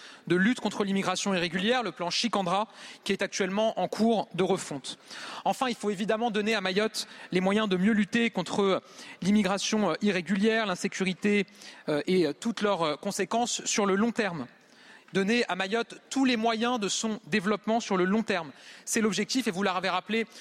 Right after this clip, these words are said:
du projet de loi dédié à Mayotte que le gouvernement présentera après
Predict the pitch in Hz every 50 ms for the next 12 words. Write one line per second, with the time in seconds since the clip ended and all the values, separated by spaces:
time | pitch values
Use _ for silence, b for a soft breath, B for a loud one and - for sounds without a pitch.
0 | B B B - 180 - - 190 175 196 175 180 196 202 202 190 180 - 151 185
1 | 190 160 156 196 214 202 185 - 180 180 180 180 202 214 226 - - - 170 160
2 | 151 175 185 185 180 180 185 185 190 196 190 156 B B B B B B B B
3 | _ - - 214 196 214 202 185 - - 226 233 233 - 175 180 - - - 220
4 | 220 220 202